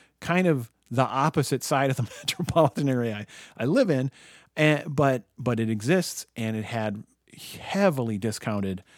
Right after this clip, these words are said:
um, office supplies. And, uh, um, I, you know, just reaching out through Craigslist, it's always, you, you know, you just, you just never know. But it, it's, it seemed that, that, that it was legitimate enough.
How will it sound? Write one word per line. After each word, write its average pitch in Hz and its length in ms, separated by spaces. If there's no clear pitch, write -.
um, 92 460
office 220 260
supplies. - 500
And, 127 360
uh, 107 400
um, 107 180
I, - 220
you 107 140
know, 92 300
just - 260
reaching 101 340
out 92 200
through 98 180
Craigslist, 143 720
it's - 140
always, 95 480
you, 107 120
you 98 380
know, 101 60
you 110 100
just, 165 260
you 165 120
just 160 180
never 104 240
know. 95 280
But 117 180
it, 123 100
it's, 123 300
it 120 180
seemed 123 340
that, 127 200
that, 120 420
that 117 100
it 113 40
was 110 160
legitimate 117 520
enough. 113 480